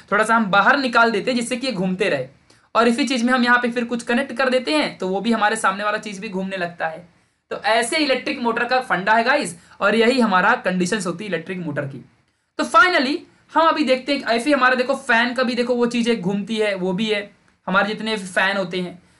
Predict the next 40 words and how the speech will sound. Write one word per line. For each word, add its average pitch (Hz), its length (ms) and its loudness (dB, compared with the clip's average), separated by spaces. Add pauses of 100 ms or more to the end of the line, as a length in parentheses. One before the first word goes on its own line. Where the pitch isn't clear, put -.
(140)
तो 262 60 -2
मतलब 285 300 0
देखो 339 180 -2
कितनी 339 320 -4
अच्छी 330 260 -4
चीज़ 240 200 -2
है 202 60 0
ना 175 60 -2
यार, 160 280 0 (200)
ये 247 140 -2
घूमने 214 320 0
लग 254 200 2
गया, 233 140 2
मतलब 208 300 -2
सिर्फ - 320 -8
किसकी 240 260 -6
वजह 262 180 -4
से? 294 220 -4 (460)
थोड़े 208 220 2
से 311 140 -4
मैग्नेट 190 680 -2 (880)
और 202 220 0
थोड़े 208 180 0
से 233 120 0
इलेक्ट्रिसिटी 190 640 -2
की 170 100 -4
वजह 151 200 -4
से। 139 180 -12 (480)
सिर्फ 269 240 -2
देखो 240 200 0
ये 247 120 0
पूरा 269 260 2 (160)
फोर्स 240 280 2
एक्सर्ट 226 380 0
हुआ 247 120 4
और 262 100 4
ये 269 80 2
घूमने 170 300 -2
लग 147 200 -2
गया। 127 160 -6